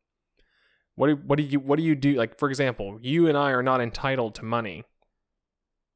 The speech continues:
So how do I get money? Well, I go somewhere that's not, well, we go to somewhere that's not the government to get our money. Some people do decide to go to the place, the government, which has the money to get their money, but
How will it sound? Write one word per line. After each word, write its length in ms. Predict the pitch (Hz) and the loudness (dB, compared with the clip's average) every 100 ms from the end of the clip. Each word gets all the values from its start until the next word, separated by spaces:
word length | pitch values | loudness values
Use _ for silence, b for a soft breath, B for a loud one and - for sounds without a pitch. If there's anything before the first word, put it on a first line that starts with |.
| _ _ _ _ | _ _ _ _
So 400 | - 117 110 107 - | -4 -2 0 -2 -2
how 140 | 127 | 0
do 120 | 139 | 2
I 220 | 131 123 117 | 2 0 -4
get 360 | 110 123 - | -2 -2 -2
money? 440 | 110 117 104 104 - _ _ | -4 -4 -4 -12 -16 _ _
Well, 140 | - 113 | -4 -4
I 40 | |
go 180 | 117 127 | 0 0
somewhere 280 | 120 127 120 | 0 -2 -2
that's 180 | 113 - | -4 -8
not, 320 | 120 113 82 | -4 -4 -6
well, 220 | 113 104 - _ _ _ _ - _ _ B B B B B B B _ _ _ _ - | -10 -12 -16 _ _ _ _ -20 _ _ B B B B B B B _ _ _ _ -14
we 280 | 110 147 208 | 0 2 2
go 140 | 151 131 | 2 2
to 80 | |
somewhere 360 | 120 131 127 127 | 0 0 2 2
that's 180 | 110 - | 0 -4
not 260 | 123 123 | -2 -2
the 60 | 120 | -2
government 380 | 127 135 117 113 | 0 0 0 -4
to 60 | |
get 120 | 113 110 | -2 -4
our 100 | 104 | -4
money. 320 | 98 87 - - | -8 -12 -14 -10
Some 140 | 254 | -4
people 220 | 294 269 | 0 0
do 120 | 220 | 0
decide 280 | 196 139 120 | -2 0 0
to 60 | 117 | 2
go 160 | 120 | 2
to 180 | 113 - | 0 -2
the 80 | 117 | -2
place, 280 | - 113 - _ _ _ _ - | -2 -2 -4 _ _ _ _ -20
the 280 | 143 147 131 | -20 -12 -4
government, 380 | 120 107 104 | -4 -4 -8
which 160 | 120 - | -10 -6
has 180 | 110 110 | -6 -6
the 80 | 107 | -10
money 280 | 92 95 113 | -10 -12 -12
to 120 | 117 | -12
get 180 | 101 - | -12 -12
their 80 | 95 | -12
money, 240 | 98 113 | -12 -12
but 320 | 123 104 - | -8 -8 -8